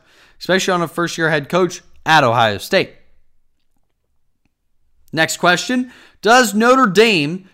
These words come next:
have a chance at making the playoffs? This is the endless debate. Endless.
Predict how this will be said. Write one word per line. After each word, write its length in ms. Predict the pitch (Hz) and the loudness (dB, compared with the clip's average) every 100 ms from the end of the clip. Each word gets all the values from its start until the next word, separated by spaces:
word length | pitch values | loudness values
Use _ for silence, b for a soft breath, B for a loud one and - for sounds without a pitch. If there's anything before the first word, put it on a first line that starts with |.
| b | b
have 220 | 202 262 | 0 0
a 60 | |
chance 560 | 277 - 165 143 190 - _ - | -2 -4 -4 -4 -8 -12 _ -18
at 420 | 110 180 262 - | -6 0 0 0
making 300 | 151 143 123 | -4 -4 -6
the 80 | 110 | -10
playoffs? 520 | - 113 90 - - _ _ _ _ _ _ _ _ _ _ _ _ | -6 -6 -6 -12 -20 _ _ _ _ _ _ _ _ _ _ _ _
This 240 | 160 180 - | -6 -4 -4
is 220 | 151 143 | -6 -4
the 220 | 160 156 | -4 -2
endless 500 | 160 160 156 131 - | 0 0 0 -2 -4
debate. 440 | 123 113 117 - _ _ _ _ _ _ - | -6 -2 -2 -4 _ _ _ _ _ _ -10
Endless. 880 | 208 262 247 147 110 - - - | -4 0 0 -2 -6 -10 -18 -18